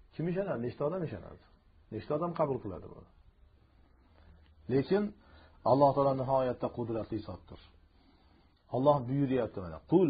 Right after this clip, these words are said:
Allohumma malikal mulk". Ayt, ey Muhammad alayhissalom, "Ey Allohim, mulkning egasi, mulkning sohibi. Tu'til mulka man tasha",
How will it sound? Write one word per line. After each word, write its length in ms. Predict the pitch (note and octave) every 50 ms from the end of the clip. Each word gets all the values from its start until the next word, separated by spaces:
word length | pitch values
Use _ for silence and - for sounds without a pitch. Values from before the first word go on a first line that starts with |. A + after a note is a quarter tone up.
| A#2+ -
Allohumma 720 | - A#2 B2 B2 B2 B2 A#2 A2+ A#2 D3 D#3+ D3 B2+ A#2+ A2
malikal 600 | G#2+ A2+ B2 A#2+ A#2 A2 G#2+ G2+ - G#2+ G2 F#2
mulk". 340 | F#2 G#2 A#2+ A#2 G2 - - - - - _ - - - - - - _ _ - - - _ _ -
Ayt, 240 | B2+ D3+ D#3+ D#3+ D#3+
ey 100 | D#3 C#3+
Muhammad 460 | C3+ B2+ A2 A#2 A2+ A2 G#2+ G#2 F#2+
alayhissalom, 520 | F#2 E2+ D#2 D#2 - - - - - - - -
"Ey 160 | - C3+ D3+
Allohim, 540 | D#3 D3 C#3+ C#3 C#3+ C#3 C3 A#2+ C3 A#2+ G2+ E2 C#2+ - - -
mulkning 560 | A2 B2 C#3 C#3+ C#3+ C3+ - C#3+ E3+ E3+ E3 E3+
egasi, 520 | - B2+ A#2 A#2 A2+ G2+ - - A#2 A2 F2+ D2 - - - - - - _ - - _ - - - -
mulkning 500 | G2+ A#2 A#2+ A#2 A#2 A2 - A#2 A2+ G#2+
sohibi. 540 | - - G#2+ F#2+ E2+ F2 F2+ F2+ F#2 F#2+ F2 - - - - - - - - - - - - - - - _ - _ - - - - - - - - -
Tu'til 440 | - D#3+ D#3+ D#3 D3 - D#3+ D#3+ D#3+
mulka 340 | D#3+ F3+ F3 E3 - E3 D#3
man 180 | D3 D3 C#3+ C#3
tasha", 380 | B2+ C#3 C3 - - C#3 C#3+